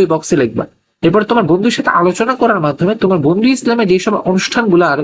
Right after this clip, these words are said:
উৎসবগুলো দেখছে, সেগুলো লিখবা তুমি ওই বক্স। আর বন্ধুর দেখা অনুষ্ঠানগুলোর সঙ্গে তোমার দেখা যে অনুষ্ঠানগুলোর ভিন্নতা পাবা, সেগুলো লিখবা। এটা হচ্ছে কথা। তো সাপোজ মনে করো তোমরা দুজনে ঈদ দেখছো,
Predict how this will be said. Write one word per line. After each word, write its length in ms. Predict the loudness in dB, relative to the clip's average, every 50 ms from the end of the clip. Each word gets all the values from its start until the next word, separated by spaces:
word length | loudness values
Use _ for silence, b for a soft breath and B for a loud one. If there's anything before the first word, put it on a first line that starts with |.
| -2
উৎসবগুলো 460 | -2 -4 -2 -2 0 2 2 2 2 2 0
দেখছে, 220 | -2 -4 -2 -4 -4 -4 -4 _ _ _ _ _ _ _ -2
সেগুলো 280 | -2 0 2 2 2 2 2
লিখবা 180 | 2 2 0 0
তুমি 120 | 0 -2 -2 -2 -4 -6 _ 0 2
ওই 100 | 2 2 0
বক্স। 220 | -2 -4 -4 -10 -12 -12 -16 _ _ B B B B B B _ _ _ -2 -2
আর 60 | -2 2 2
বন্ধুর 260 | 0 0 2 0 0 0 0
দেখা 120 | 0 0 0 2
অনুষ্ঠানগুলোর 540 | 0 0 0 -2 -2 0 2 2 0 0 0 -2
সঙ্গে 200 | -2 0 0 -2 0 0
তোমার 180 | 0 0 0 0 0
দেখা 140 | -2 -2 0 0 2
যে 40 | 2 2 2
অনুষ্ঠানগুলোর 800 | 0 -4 -6 -8 -12 _ -4 -2 0 2 2 2 2 2 0 -2 -8 B B B B B B B 0
ভিন্নতা 360 | 0 2 2 0 0 0 0 0
পাবা, 140 | 2 0 0 0 0
সেগুলো 260 | 2 2 2 2 2 0
লিখবা। 220 | -2 -6 -6 -10 -10 -10 _ _ _ _ _ _ _ 0
এটা 160 | 2 4 4 2
হচ্ছে 160 | 2 0 -4 -2 -2
কথা। 180 | -4 -2 -4 -6 -8 -8 _ _ _
তো 60 | -2 -2 0
সাপোজ 200 | 0 0 0 -2 0 0
মনে 100 | 0 0 0
করো 100 | -2 -2 0
তোমরা 140 | 0 0 2 2 2
দুজনে 360 | 2 2 2 2 2 0 0 0 2
ঈদ 100 | 0 0 2 0
দেখছো, 280 | 0 0 -2 -6 -6